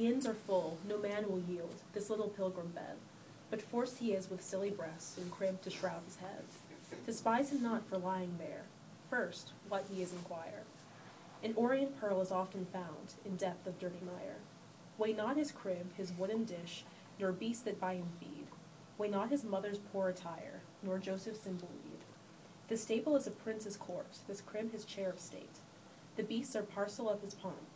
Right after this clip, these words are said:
the wooden dish his plate. The persons in that poor attire his royal liveries wear.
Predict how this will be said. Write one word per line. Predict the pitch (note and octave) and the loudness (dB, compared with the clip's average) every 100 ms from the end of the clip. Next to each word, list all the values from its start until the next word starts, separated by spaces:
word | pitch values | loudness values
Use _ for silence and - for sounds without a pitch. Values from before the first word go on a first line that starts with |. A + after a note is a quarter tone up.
| - | -6
the | G3+ | -2
wooden | F3+ G#3+ A#3 | 0 4 4
dish | G#3+ F#3+ - | 2 -2 -4
his | F#3 | -8
plate. | - F3+ - - - - - - - - | -8 -8 -8 -12 -16 -16 -16 -16 -16 -14
The | - | 0
persons | A#3+ C#4 D4+ | 2 6 6
in | C#4+ A3+ | 6 4
that | G3+ - | 2 -2
poor | G3+ A#3+ | -2 0
attire | B3 F#3 F3 E3+ F3 | -2 -2 0 0 -4
his | F#3+ F#3 | -4 0
royal | F#3+ A3 | 2 4
liveries | A3 F#3+ F#3 F3 F3 | 2 0 -2 -4 -4
wear. | F3+ F#3+ | -6 -8